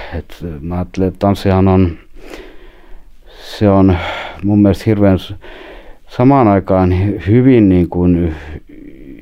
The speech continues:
individuaalinen ja tavallaan jopa yksityinenkin asia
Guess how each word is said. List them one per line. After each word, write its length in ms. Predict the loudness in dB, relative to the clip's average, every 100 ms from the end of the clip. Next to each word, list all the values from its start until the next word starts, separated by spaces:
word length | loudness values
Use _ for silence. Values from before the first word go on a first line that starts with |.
| -20 -20 -20 -20 -20 -20 -2
individuaalinen 1400 | 2 4 4 4 2 2 2 2 2 2 0 0 0 -4 -12 -18 -20 -16
ja 280 | -4 -2 0
tavallaan 460 | 0 0 2 2
jopa 220 | 0 -2 0
yksityinenkin 1040 | 0 0 -2 -2 0 0 0 -2 -4 -2
asia 460 | -2 -2 -2 0